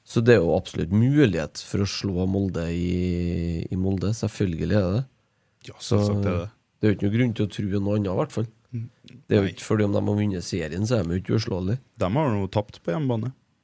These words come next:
Speaker 2: Det har ikke vi.
Speaker 1: Ja, de har jo ikke tapt på en eller annen, de har tapt to, de har tapt både
Speaker 2: Ja.
Speaker 1: mot Lillestrøm og Viking, dem.
Speaker 2: Mm.
Speaker 1: Ja, og uavgjort mot Jerv, i hvert fall.
Speaker 2: Mm.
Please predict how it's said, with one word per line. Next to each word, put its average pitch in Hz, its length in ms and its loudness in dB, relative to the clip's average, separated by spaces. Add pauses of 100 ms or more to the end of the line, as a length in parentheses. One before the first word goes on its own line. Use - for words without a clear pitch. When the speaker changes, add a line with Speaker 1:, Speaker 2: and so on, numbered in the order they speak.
(180)
Speaker 2:
Det 107 120 -2
har 131 180 -4
ikke 110 240 -4
vi. 135 140 -4 (1040)
Speaker 1:
Ja, 120 160 6
de 110 160 2
har 98 160 2
jo 78 80 -4
ikke - 80 -20
tapt - 240 -2
på 101 140 2
en 95 420 0
eller 95 240 0
annen, 107 160 2
de 104 80 0
har 98 80 -6
tapt - 220 -6
to, 110 100 -2
de 120 140 2
har 110 100 -4
tapt 104 220 -4
både 95 160 2
Speaker 2:
Ja. - 20 -2
Speaker 1:
mot 95 160 0
Lillestrøm 95 480 0
og 101 140 0
Viking, 95 260 -2
dem. 123 160 -2 (140)
Speaker 2:
Mm. 104 200 -2 (360)
Speaker 1:
Ja, 101 100 0
og - 320 -6
uavgjort 90 400 -2
mot 104 160 -2
Jerv, 113 240 0
i 143 80 0
hvert 135 160 -4
fall. 110 120 -2 (540)
Speaker 2:
Mm. 98 200 0